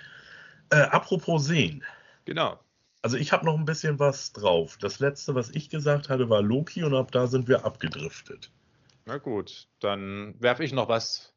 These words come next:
Speaker 2: in den, in den Hut, in den Ring. Ähm, Sword zehn hab ich gesehen.
Speaker 1: Wollte ich dich darauf ansprechen.
Speaker 2: Genau.
Speaker 1: Hattest du ja auch ein Video gemacht. Hab
Speaker 2: Genau.
Speaker 1: ich natürlich, äh, nicht gesehen.
Speaker 2: Mhm.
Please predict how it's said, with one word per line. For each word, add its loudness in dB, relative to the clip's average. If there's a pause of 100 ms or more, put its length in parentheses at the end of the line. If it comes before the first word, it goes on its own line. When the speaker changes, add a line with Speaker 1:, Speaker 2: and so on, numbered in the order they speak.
(160)
Speaker 2:
in -8
den, -8
in -10
den -6
Hut, -2
in -6
den -6
Ring. 2 (680)
Ähm, 2 (200)
Sword 6
zehn 2
hab -2
ich -10
gesehen. -2 (920)
Speaker 1:
Wollte 6
ich -2
dich -4
darauf -2
ansprechen. -6 (420)
Speaker 2:
Genau. 4
Speaker 1:
Hattest 4
du -2
ja 2
auch -8
ein -4
Video 4
gemacht. 0 (500)
Hab -20
Speaker 2:
Genau. 4
Speaker 1:
ich -2
natürlich, -10
äh, 0
nicht -8
gesehen. -4 (280)
Speaker 2:
Mhm. -10